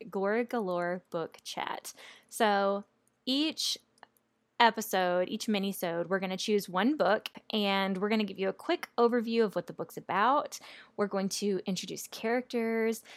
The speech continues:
set the scene, and we're gonna tell you the title and author, why we recommend it, and also where you can get your hands on the book yourself, including links on our website. So, F Y I, we are not making any money off of whether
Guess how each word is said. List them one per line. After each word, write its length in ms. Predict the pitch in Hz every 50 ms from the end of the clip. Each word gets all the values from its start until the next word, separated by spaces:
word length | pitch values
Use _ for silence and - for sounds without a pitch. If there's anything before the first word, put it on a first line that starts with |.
| - -
set 300 | - - 208 190 - -
the 60 | 170
scene, 520 | - - - 208 214 220 220 220 220 220 -
and 120 | - 160
we're 60 | 165
gonna 140 | 170 165 160
tell 220 | - - 196 170
you 140 | 165 170 170 -
the 80 | 185
title 380 | - - - 185 175 165 165 165
and 120 | 160 196 - - -
author, 600 | 233 262 277 269 - - 269 262 262 262 269 262 - - - - - -
why 340 | - 185 180 185 190 190 214
we 120 | 233 285
recommend 460 | 294 294 294 320 294 226 170 165 160
it, 200 | - 175 190 - - -
and 140 | 202 208 - -
also 320 | 214 214 - - 220 214
where 180 | 214 196 202 190
you 400 | 190 185 170 165 175 202 247 277
can 160 | 285 - 294 262
get 180 | 233 208 -
your 80 | 214 190
hands 440 | 180 180 170 165 160 170 165 - -
on 140 | - 175 170
the 60 | 170
book 320 | - - 151 156 - - - _
yourself, 680 | - 175 160 156 - - - - - - - - - - - _ _ _ _ _ - - -
including 380 | 247 247 - 330 294 240 214 185
links 240 | 175 170 170 - 170
on 80 | 170
our 80 | 165 160
website. 380 | - - - - - - - - _
So, 180 | - - 269 - - _ _ _ _ _ _ _ _ _ _ _ _ _ _ _ _ - - - - - - - _ _ _ _ _ _
F 160 | - 247 247 254
Y 120 | 254 240
I, 180 | 233 226 233 233
we 160 | 220 214 202
are 80 | 196
not 240 | 185 185 190 190 196 -
making 300 | 214 214 226 214 202 - -
any 200 | 220 226 240 254
money 280 | 233 214 208 214 220 220
off 220 | 208 214 208 -
of 140 | 208 190 -
whether 300 | 190 - - 202 220 233